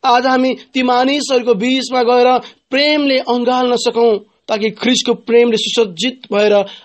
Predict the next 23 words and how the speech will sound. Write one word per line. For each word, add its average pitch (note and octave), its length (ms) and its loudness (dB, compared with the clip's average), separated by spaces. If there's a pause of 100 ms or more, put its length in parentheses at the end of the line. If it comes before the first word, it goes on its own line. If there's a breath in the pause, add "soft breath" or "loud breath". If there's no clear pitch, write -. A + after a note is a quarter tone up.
आज G3 240 -2 (340 loud breath)
ती A#3 100 0
मानिस A3+ 440 0
चाहिँ G#3+ 360 0 (320 loud breath)
प्रभुमा G3+ 560 -2 (260 soft breath)
हुनुपर्दछ, A#3+ 600 0 (380 loud breath)
ती B3 100 -2
मानिस A#3+ 360 0
चाहिँ G#3 260 0 (240 loud breath)
हाम्रोलाई G3 340 0
काम A#3+ 440 -2
लाग्ने G3 300 0
मानिस F#3 340 0
हुन् F#3 160 0
भनेर F3+ 320 -2 (280 loud breath)
आज G3+ 220 -2
हामीले F#3 320 -2
पनि F#3+ 240 2 (200 loud breath)
ती A3+ 60 -2
अनुभवहरू G3+ 640 2
गर्नुपर्दछ, F3 600 -2
प्रिय F3+ 220 -2
मित्रहरू। F3 540 0